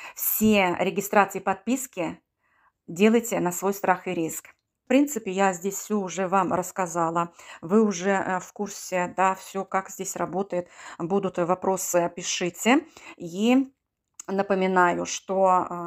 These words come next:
э, рискуйте только той суммой, которой вам не жалко терять.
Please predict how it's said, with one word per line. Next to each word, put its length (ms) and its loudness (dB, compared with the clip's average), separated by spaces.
э, 60 -2
рискуйте 420 -4
только 280 -6
той 180 -4
суммой, 360 2
которой 480 -4
вам 320 -2
не 220 -4
жалко 540 0
терять. 600 2